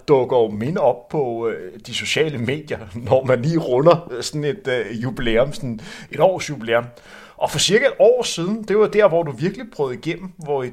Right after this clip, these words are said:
ti kilometer landevej på Østerbro, hvor du løb over tredive minutter. Og desværre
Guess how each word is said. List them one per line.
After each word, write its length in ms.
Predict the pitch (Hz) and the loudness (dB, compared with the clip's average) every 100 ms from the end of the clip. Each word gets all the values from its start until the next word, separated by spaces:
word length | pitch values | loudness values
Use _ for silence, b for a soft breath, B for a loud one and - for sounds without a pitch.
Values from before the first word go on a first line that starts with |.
| - | -4
ti 160 | - | -4
kilometer 320 | 214 214 147 | -4 -4 -2
landevej 540 | 113 107 139 185 127 113 | -4 -4 -6 -4 -2 -4
på 200 | - 151 | -6 -6
Østerbro, 460 | 160 180 170 143 - | -6 -8 -10 -10 -8
hvor 120 | 139 | -8
du 120 | 139 | -8
løb 240 | 123 135 | -10 -8
over 280 | 190 165 135 | -6 -6 -10
tredive 560 | 135 - - 117 156 160 | -8 -6 0 0 0 -4
minutter. 300 | 127 113 143 - _ _ | -6 -6 -8 -10 _ _
Og 120 | - 113 | -2 0
desværre 420 | - 104 107 | 2 6 6